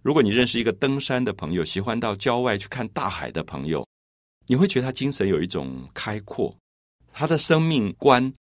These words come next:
跟住在小小的公寓里面久了的人，精神状态是不一样的。这个叫做宇宙意识。好，所以下面我就想，王勃的“海内存知己，天涯若比邻”，它是一种宇宙意识。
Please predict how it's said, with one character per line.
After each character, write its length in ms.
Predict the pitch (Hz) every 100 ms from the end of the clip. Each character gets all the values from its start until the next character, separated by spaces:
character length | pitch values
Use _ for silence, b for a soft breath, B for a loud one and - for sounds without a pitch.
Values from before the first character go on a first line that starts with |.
| _ _
跟 280 | - 139 143
住 160 | - 143
在 320 | 135 113 104
小 180 | - 101
小 140 | 107
的 60 | 85
公 200 | 101 107
寓 100 | 92
里 60 |
面 160 | 78 80
久 260 | - 85 62
了 140 | 78
的 100 | 85
人， 280 | 73 62 78 _ _ _ _ _ _ _ _
精 220 | - 143 151
神 160 | 90
状 200 | 82 90
态 160 | 92 82
是 140 | -
不 180 | 80 90
一 140 | 76 95
样 200 | 82 64
的。 100 | - _
这 100 | -
个 80 | 147
叫 140 | 117 92
做 120 | - -
宇 160 | 58 -
宙 200 | 90 73
意 200 | 69 67
识。 300 | - - 82 _ _ _
好， 140 | - 82
所 120 | 156
以 60 |
下 160 | 170 170
面 160 | 147 107
我 80 |
就 140 | 87 117
想， 280 | - 80 80 _ _ _ -
王 220 | - -
勃 220 | 127 107
的 80 | 107
“海 280 | - 78 76
内 300 | 87 127 107
存 340 | - 90 87 104
知 220 | 120 120
己， 360 | - - 69 -
天 220 | - 143 139
涯 240 | 92 78
若 200 | 101 85
比 220 | - 76
邻”， 260 | 67 69 78
它 200 | - 110
是 160 | - 110
一 80 | 98
种 200 | 73 65
宇 160 | 67 60
宙 220 | 98 80
意 180 | 82 73
识。 320 | - - -